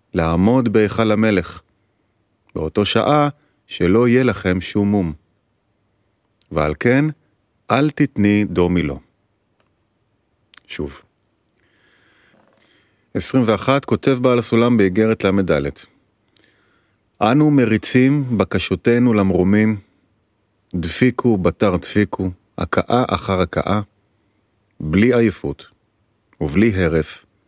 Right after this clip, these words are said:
ואין אנו נרפים כלל וכלל מזה שאינו עונה לנו.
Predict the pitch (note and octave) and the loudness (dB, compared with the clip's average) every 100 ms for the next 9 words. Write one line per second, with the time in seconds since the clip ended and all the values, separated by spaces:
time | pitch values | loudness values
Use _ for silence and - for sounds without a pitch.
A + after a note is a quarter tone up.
0 | _ _ _ _ _ _ - D#2 E2 A2+ | _ _ _ _ _ _ -6 -4 -2 0
1 | G#2+ A#2+ - A2+ A#2 A2 G2+ F2+ F2+ A2+ | 2 2 0 2 2 4 2 0 0 0
2 | A2+ A2 - A2 C3 B2 - A2+ F#2 D#2+ | 2 0 0 0 0 0 0 0 0 -2
3 | - _ _ _ _ - D#2+ D2+ G2+ G2+ | -8 _ _ _ _ -6 -4 0 0 0
4 | G2+ E2 F2 G2 F#2+ F#2 F#2+ F2 C#2 | 0 2 2 2 2 2 2 0 -2